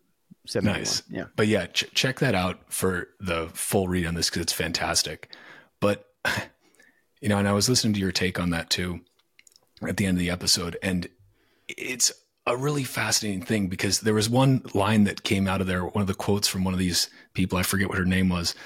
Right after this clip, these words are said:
Speaker 2: but the idea that repetition is truth. Uh, and I thought that was such a telling
Speaker 1: Yeah, I think tarp,
Speaker 2: statement.
Speaker 1: I, I think
Speaker 2: Yeah.
Speaker 1: trap,
Speaker 2: But,
Speaker 1: trap, trap, I don't
Speaker 2: but
Speaker 1: know,
Speaker 2: like,
Speaker 1: something like that.
Speaker 2: yeah, but tha-, that's, I mean, that's memetics, right?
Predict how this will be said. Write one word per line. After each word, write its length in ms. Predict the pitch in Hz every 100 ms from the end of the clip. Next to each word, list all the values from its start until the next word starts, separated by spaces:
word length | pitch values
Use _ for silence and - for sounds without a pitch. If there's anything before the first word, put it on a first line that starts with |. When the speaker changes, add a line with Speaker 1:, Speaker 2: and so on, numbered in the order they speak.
| - - -
Speaker 2:
but 200 | 98 -
the 100 | 110
idea 180 | 101 110
that 120 | 98
repetition 720 | 101 107 - 120 - 101 - 87
is 180 | 78 -
truth. 560 | - 101 85 - - - _ _ _ _ _ _ _ -
Uh, 260 | 101 90 - _
and 140 | 107 98
I 100 | 107
thought 320 | - 135 120
that 260 | 107 - 135
was 200 | 123 -
such 280 | 101 -
a 60 | 90
telling 800 | - - - 104 107 104 95 90 -
Speaker 1:
Yeah, 160 | 95
I 40 | 92
think 220 | 101 90 -
tarp, 180 | 95
Speaker 2:
statement. 580 | 92 87 95 - 92 - 92
Speaker 1:
I, 40 | 87
I 60 | -
think 140 | - 107
Speaker 2:
Yeah. 640 | 110 113 113 92 85 - - _ _ -
Speaker 1:
trap, 400 | 123 95 87 -
Speaker 2:
But, 180 | 127 107
Speaker 1:
trap, 160 | 87 - -
trap, 160 | - _ -
I 40 |
don't 80 | 98
Speaker 2:
but 100 | 117
Speaker 1:
know, 60 | 110
Speaker 2:
like, 140 | 110
Speaker 1:
something 160 | - -
like 100 | -
that. 20 | 123
Speaker 2:
yeah, 320 | 120 107 95
but 200 | 117 113
tha-, 140 | 120
that's, 360 | 98 135 - -
I 40 |
mean, 180 | 123 113
that's 240 | 117 135 -
memetics, 600 | 92 90 101 - - -
right? 300 | 90 110